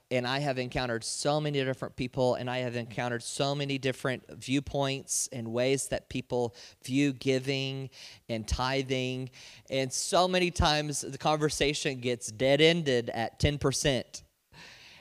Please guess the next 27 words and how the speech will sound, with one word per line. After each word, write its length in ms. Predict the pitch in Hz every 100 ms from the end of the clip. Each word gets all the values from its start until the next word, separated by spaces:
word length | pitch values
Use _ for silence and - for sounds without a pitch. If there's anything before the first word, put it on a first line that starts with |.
| _
And 580 | - 143 143 139 135 131 - -
we 180 | 135 139
talked 260 | 170 165
about 180 | 151 143
it 60 | 127
last 400 | 127 147 - 147
week, 280 | 127 117
but 160 | - 123
really, 520 | 131 175 214 147 135
in 240 | 135 151 147
order 540 | 165 190 226 247 -
to 120 | - 156
understand 840 | 156 156 - - 127 127 131 143 -
a 100 | 127
life 300 | 123 123 131
of 140 | 131
generosity, 640 | 127 120 117 120 - 143 143
you 220 | 139 139
have 240 | 156 170
to 120 | - -
understand 600 | 139 139 - 117 113 139
that 260 | 131 127
God 440 | 127 120 135 160 - -
owns 420 | 131 127 127 -
it 160 | 120 117 -
all. 440 | 95 87 - - _ _ _ _ _ _ _ -
<laughs> 80 | -